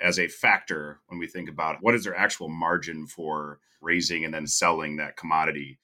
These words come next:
You touched on a lot there. As you said, March, big month. We finally did get that volatility you mentioned, so it did pull us out of that range. You know, with that three to four day stretch there was a,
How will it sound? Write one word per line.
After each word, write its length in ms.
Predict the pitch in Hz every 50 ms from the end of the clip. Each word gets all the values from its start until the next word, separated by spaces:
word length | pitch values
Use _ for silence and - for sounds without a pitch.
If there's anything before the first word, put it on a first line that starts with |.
| _ _ -
You 100 | 98 95
touched 220 | 117 113 - -
on 100 | 104 92
a 80 | 82 82
lot 340 | 90 95 98 101 98 -
there. 440 | - 98 92 90 90 87 87 82 - - _ -
As 200 | 107 110 101 95
you 120 | 104 104
said, 340 | 98 - - 87 78 71 69 - -
March, 400 | 92 104 104 104 98 - - - - - - _
big 240 | - 113 107 98 92
month. 320 | 98 95 95 98 95 - -
We 80 | 98
finally 360 | 92 - - 101 107 104 104 98
did 200 | 101 104 98 98
get 160 | 104 90 -
that 140 | 101 95 92
volatility 580 | 98 98 95 95 95 - - 110 107 107 110
you 120 | 107 107 101
mentioned, 440 | 104 104 107 110 - 120 120 113
so 180 | - - 98 90
it 80 | 90 -
did 220 | 104 101 92 -
pull 240 | - - 104 104 101
us 140 | 95 98 -
out 200 | 87 95 101 104
of 60 | 98
that 220 | 107 107 104 98
range. 480 | 101 95 92 95 95 95 95 92 - - - - _ _ -
You 80 | 95
know, 40 | 95
with 140 | 98 95 -
that 200 | 101 98 92 - - _ _ _ _ _
three 320 | - 123 143 156 156 156 143
to 80 | 139 -
four 360 | - - 135 135 143 143 139
day 220 | 127 131 135 135
stretch 400 | 135 - - 135 139 143 - -
there 220 | 160 156 156 160 147
was 240 | 123 107 95 92
a, 400 | 110 107 104 104 101 101 98 95